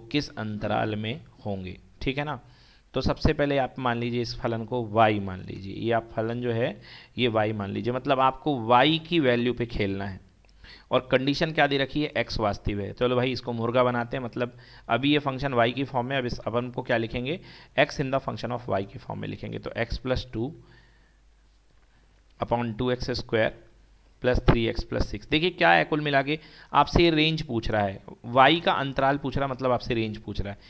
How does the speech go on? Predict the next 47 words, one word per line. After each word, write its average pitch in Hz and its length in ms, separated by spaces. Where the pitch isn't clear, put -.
तो 123 80
रेंज 151 280
के 160 120
लिए 160 140
क्या 151 160
करना 143 260
पड़ता 139 240
है, 139 100
सीधे 135 280
सीधे 131 220
इसको 127 240
मल्टीप्लाई 117 480
कर 113 160
दो, 117 180
तो 120 60
ये 123 100
हो 123 160
गया 131 160
टू 127 240
एक्स 127 220
स्क्वायर 117 400
वाई 110 320
प्लस 127 300
थ्री 120 200
एक्स 117 260
वाई 104 260
और 113 100
प्लस 117 220
कितना 120 260
हो 113 120
गया, 113 140
सिक्स - 340
वाई 104 280
इक्वल 117 340
टू 131 280
x - 260
प्लस - 580
टू। 113 120
अब 139 100
इसको 143 240
क्या 156 160
करो, 156 200
आप 139 320
इसको 151 240
जो 147 120
है 143 80
ना, 165 180